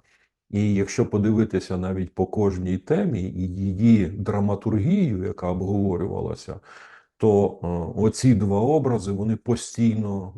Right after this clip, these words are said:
зустрічалися. І так, ведмідь і орел, які борються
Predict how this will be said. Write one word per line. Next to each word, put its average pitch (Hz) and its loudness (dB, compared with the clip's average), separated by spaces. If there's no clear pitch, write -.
зустрічалися. 90 -8
І 98 0
так, - -4
ведмідь 107 2
і 92 -2
орел, 131 0
які 101 0
борються 92 0